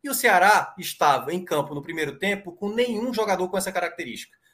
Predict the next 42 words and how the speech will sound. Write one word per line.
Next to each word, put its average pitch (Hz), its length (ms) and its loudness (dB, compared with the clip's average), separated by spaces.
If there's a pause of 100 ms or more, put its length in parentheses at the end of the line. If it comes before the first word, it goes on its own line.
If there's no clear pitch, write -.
(100)
Não 196 220 0
tinha 233 320 0
nenhum 202 220 -2
jo-, 202 200 -2 (140)
pra 180 120 4
ter 254 140 2
noção, 208 400 0
o 214 120 0
Marlon 214 420 4
que - 80 -10
fez, 196 180 -2
que - 160 -20
fez 180 180 -2
uma 190 140 0
jogada 180 480 0 (200)
mais 165 240 4
criativa. 175 680 -2
O 294 220 -6
Marlon, 190 420 0 (260)
que 202 120 -6
não 185 160 0
tem 160 140 -2
esse 151 160 -6
refino 147 360 -6
de 135 100 -12
bola 131 300 -2
todo, 151 340 -8 (200)
foi 170 140 -2
o - 20 0
jogador 185 320 0
que 196 120 -10
conseguiu 214 580 -2
ali 196 320 -2 (200)
fazer 160 240 0
uma 175 120 0
jogada, 151 460 2
dando 165 200 -6
um 156 40 -8
chapéu 165 500 -2
e 170 40 -4
tudo 175 180 -10
mais. 165 240 0